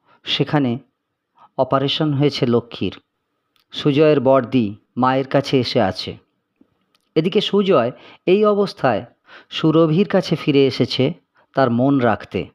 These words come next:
তার সঙ্গে বিজয়া দশমীর শেষ আনন্দটুকু উপভোগ করতে। ফিরে এসেছে রূপ গড়ে। লক্ষ্মী কি চিকিৎসায় সাড়া দেবে? সুজয় কি মায়ের শারীরিক অবস্থা দেখে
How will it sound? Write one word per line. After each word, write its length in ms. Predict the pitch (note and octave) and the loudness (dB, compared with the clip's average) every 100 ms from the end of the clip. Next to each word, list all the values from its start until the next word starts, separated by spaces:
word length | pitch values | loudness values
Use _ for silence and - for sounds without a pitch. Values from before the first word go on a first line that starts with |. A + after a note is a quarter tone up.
| _ _ _ _ _ | _ _ _ _ _
তার 160 | C3 B2+ | -2 -2
সঙ্গে 380 | - D#3+ D#3 A#2 | 0 0 2 2
বিজয়া 360 | B2+ B2+ C#3+ | 2 4 4
দশমীর 400 | C#3+ C#3+ E3 D#3+ | 2 0 -2 -4
শেষ 460 | - - F#3 G3+ - - | -4 -2 0 0 -4 -2
আনন্দটুকু 800 | B2+ C3+ C#3+ D3+ D3 - B2+ A#2 - - _ - | -2 0 0 -2 -4 -2 -2 -4 -10 -20 _ -4
উপভোগ 440 | D#3+ G3+ F3 D#3 | 0 0 0 -4
করতে। 420 | - G#2 - E2+ - _ _ _ - | -6 -8 -8 -14 -14 _ _ _ -4
ফিরে 220 | D3+ E3+ | 0 0
এসেছে 340 | D#3+ E3 - | 0 -2 -2
রূপ 180 | B2+ C3 - | 0 -2 -4
গড়ে। 320 | A2 G2+ D#2+ - - _ _ _ _ _ _ _ A#2 | -4 -2 -4 -8 -20 _ _ _ _ _ _ _ -4
লক্ষ্মী 440 | A#2+ C3+ - D#3+ | 0 0 -2 -6
কি 120 | D#3 | -6
চিকিৎসায় 500 | - C3 C#3 - C3 | -6 -4 -6 -2 -2
সাড়া 300 | A#2+ A#2 A2+ | 0 0 0
দেবে? 300 | A2 G#2 B2+ E3 _ _ _ _ _ _ | 0 0 -2 -4 _ _ _ _ _ _
সুজয় 560 | - D3+ C#3+ F3+ G3 | -8 -2 0 2 0
কি 340 | F#3+ F#3+ D#3 - _ _ - _ _ _ - | 0 0 0 -4 _ _ -20 _ _ _ -4
মায়ের 300 | A#2+ B2 C3+ | 0 0 -2
শারীরিক 580 | - C#3 B2 B2+ C#3 C#3 | -4 -2 0 0 0 0
অবস্থা 440 | C3 C#3 - D3 | 0 -4 -6 -4
দেখে 380 | C3+ C3 - | -2 -2 -4